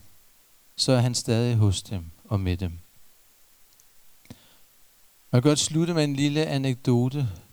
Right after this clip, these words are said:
der også understreger den her, øh, virkelighed. At Jesus er, den virkelighed, han er med os, er mere konkret, end vi ofte erkender.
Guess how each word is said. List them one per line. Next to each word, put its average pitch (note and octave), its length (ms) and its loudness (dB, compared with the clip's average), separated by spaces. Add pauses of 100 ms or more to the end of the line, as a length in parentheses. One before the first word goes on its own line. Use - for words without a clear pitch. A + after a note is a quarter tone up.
der B2 100 2
også B2 380 0
understreger B2+ 720 -2
den A#2+ 220 -6
her, G#2+ 340 -6 (320)
øh, G2+ 400 0
virkelighed. A2+ 840 -4 (1500)
At G#2+ 200 0
Jesus B2 600 -2 (300)
er, C3 160 0 (540)
den C#3+ 200 0
virkelighed, C#3+ 320 0
han C3 120 0
er C3 60 -2
med C3 300 0
os, A#2 160 -2
er B2 80 -4
mere B2+ 180 -2
konkret, B2 520 -4
end A2+ 220 -4
vi A#2 140 -2
ofte A2+ 480 -2 (220)
erkender. G#2 540 -6